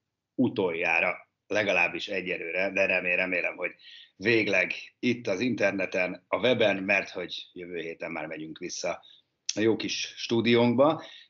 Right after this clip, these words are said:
Ö, de ezt a műsort még itt abszolváljuk. Önöknek, Kálnoki Kis Attilával,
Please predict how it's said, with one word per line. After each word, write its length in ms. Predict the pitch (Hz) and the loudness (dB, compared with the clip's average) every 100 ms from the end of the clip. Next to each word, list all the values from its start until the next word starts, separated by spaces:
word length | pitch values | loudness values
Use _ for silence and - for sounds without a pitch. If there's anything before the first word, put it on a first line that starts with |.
| - | 0
Ö, 360 | 120 120 117 117 - | 4 6 6 4 0
de 180 | 104 123 | 0 2
ezt 160 | 101 - | 2 -4
a 60 | |
műsort 340 | 90 82 90 - | -10 -10 -12 -14
még 160 | 82 | -14
itt 260 | 80 - - - | -14 -18 -18 -8
abszolváljuk. 840 | 104 - 101 95 90 90 87 - - | -6 -4 -4 -2 -4 -6 -10 -12 -2
Önöknek, 420 | 120 98 95 87 | 0 0 -4 -6
Kálnoki 420 | 95 90 85 87 | -4 -4 -6 -14
Kis 200 | - - | -12 -4
Attilával, 680 | 101 90 87 82 80 78 | -4 -4 -6 -6 -6 -8